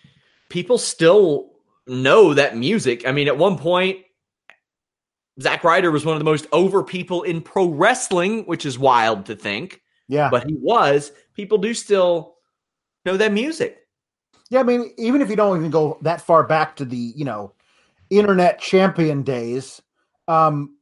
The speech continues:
Speaker 2: when he won that ladder match, like, two Manias ago, I think it was, um,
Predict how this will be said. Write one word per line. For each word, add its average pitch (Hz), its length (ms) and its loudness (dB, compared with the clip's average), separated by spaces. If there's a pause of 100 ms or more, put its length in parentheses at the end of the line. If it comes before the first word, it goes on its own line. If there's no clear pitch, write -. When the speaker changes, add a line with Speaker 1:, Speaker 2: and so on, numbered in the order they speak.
Speaker 2:
when 165 220 -4
he 302 360 -2
won 170 800 2 (320)
that 196 260 0
ladder 214 300 6
match, 151 580 -2
like, 160 220 -4 (120)
two 254 220 -4
Manias 196 580 0
ago, 127 280 -2
I 120 80 -2
think 117 160 -10
it 120 100 -6
was, 120 440 -8 (580)
um, 151 520 2